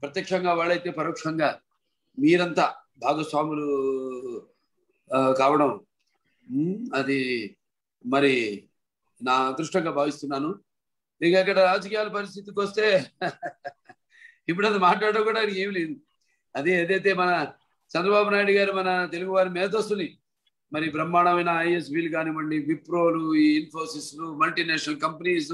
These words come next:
ఐఎస్ ఇవన్నీ కూడా తీసుకొచ్చి అద్భుతంగా, ఆ, ఇక్కడ ఉమ్మడి రాష్ట్రంగా ఉన్న ఆం-, ఆం-, ఆంధ్రప్రదేశ్ని ఎంతో అభివృద్ధి చేయడం జరిగింది. ఆ, ఎన్-, ఆ, ఎన్నో ఆర్థిక వనరులను సమకూర్చడం జరిగింది, ఆ,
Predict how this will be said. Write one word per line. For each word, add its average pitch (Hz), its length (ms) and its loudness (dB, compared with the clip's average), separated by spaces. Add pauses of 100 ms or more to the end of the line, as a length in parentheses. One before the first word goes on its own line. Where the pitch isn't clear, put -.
(200)
ఐఎస్ 160 300 -4 (640)
ఇవన్నీ 214 300 4
కూడా 240 180 4
తీసుకొచ్చి 208 400 2
అద్భుతంగా, 180 680 0 (600)
ఆ, 151 340 0
ఇక్కడ 151 220 -6
ఉమ్మడి 156 480 -2
రాష్ట్రంగా 165 460 -2
ఉన్న 147 460 -4 (400)
ఆం-, 165 420 0
ఆం-, 151 340 -4
ఆంధ్రప్రదేశ్ని 160 680 -2
ఎంతో 151 160 -2
అభివృద్ధి 175 400 2
చేయడం 165 280 -2
జరిగింది. 147 480 -6 (580)
ఆ, 156 200 4
ఎన్-, 151 640 -4 (400)
ఆ, 143 100 4 (1080)
ఎన్నో 185 440 4 (600)
ఆర్థిక 190 400 4 (440)
వనరులను 208 520 -4 (280)
సమకూర్చడం 226 540 0
జరిగింది, 117 600 -6
ఆ, 113 100 -2